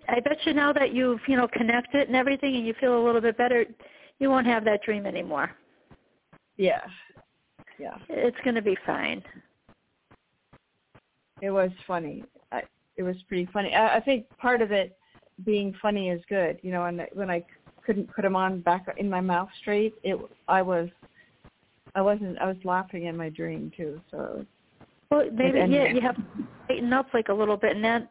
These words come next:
Speaker 1: that truly would
Speaker 2: Yeah.
Speaker 1: be, you know. I, in
Speaker 2: Yeah.
Speaker 1: fact, my mother-in-law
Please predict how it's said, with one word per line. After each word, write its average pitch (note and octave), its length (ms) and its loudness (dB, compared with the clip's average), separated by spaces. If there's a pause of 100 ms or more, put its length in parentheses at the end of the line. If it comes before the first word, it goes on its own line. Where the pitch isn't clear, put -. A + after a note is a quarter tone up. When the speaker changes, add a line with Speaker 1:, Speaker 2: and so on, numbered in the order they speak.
Speaker 1:
that A#3 160 2 (120)
truly C4 260 2
would G#3+ 220 4
Speaker 2:
Yeah. - 60 2
Speaker 1:
be, B3 100 4 (140)
you G#3 80 -4
know. G3+ 40 -12 (760)
I, A#3 80 0
in F4 200 4
Speaker 2:
Yeah. G3 60 -6
Speaker 1:
fact, G3+ 340 0 (300)
my A3+ 200 0
mother-in-law A3 640 2